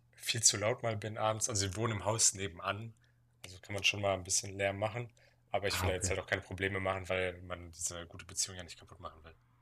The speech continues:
Speaker 2: Aber, ah, warte mal, d-, das ist ein mehrstöckiges Haus? Also,
Speaker 1: Also,
Speaker 2: so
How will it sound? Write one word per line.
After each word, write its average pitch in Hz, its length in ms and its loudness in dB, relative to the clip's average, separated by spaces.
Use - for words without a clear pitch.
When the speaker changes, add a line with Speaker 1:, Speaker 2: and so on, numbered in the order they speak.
Speaker 2:
Aber, 113 280 8
ah, 113 220 8
warte 120 140 6
mal, 104 240 10
d-, 110 220 2
das 120 260 0
ist - 340 -2
ein 120 380 0
mehrstöckiges 110 680 6
Haus? 143 480 8
Also, 110 320 2
Speaker 1:
Also, 107 380 8
Speaker 2:
so - 20 -12